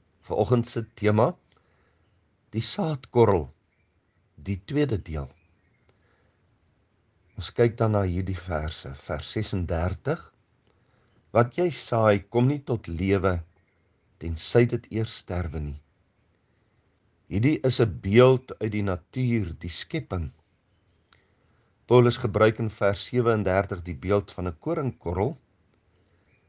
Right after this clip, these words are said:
Daarom kan ons sê hierdie beeld kom waarskynlik uit die landbou. Elkeen van ons ken die beeld baie goed. Saad moet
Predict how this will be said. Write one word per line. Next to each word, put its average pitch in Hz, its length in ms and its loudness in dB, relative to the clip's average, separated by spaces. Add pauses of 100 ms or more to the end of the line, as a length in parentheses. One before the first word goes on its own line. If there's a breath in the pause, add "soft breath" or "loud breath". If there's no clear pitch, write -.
(140)
Daarom 135 480 4
kan 113 200 0
ons 107 300 0
sê 127 140 0
hierdie 101 380 -4
beeld 113 360 6
kom 110 240 -4
waarskynlik 104 760 -4
uit 95 100 -6
die 90 200 -4
landbou. 110 420 -4 (1500)
Elkeen 117 380 4
van 101 200 -4
ons 107 280 -4
ken 104 220 -8
die 95 100 -4
beeld 95 480 -4
baie 135 280 -4
goed. 87 400 -8 (920)
Saad 104 520 2 (640)
moet 92 220 -8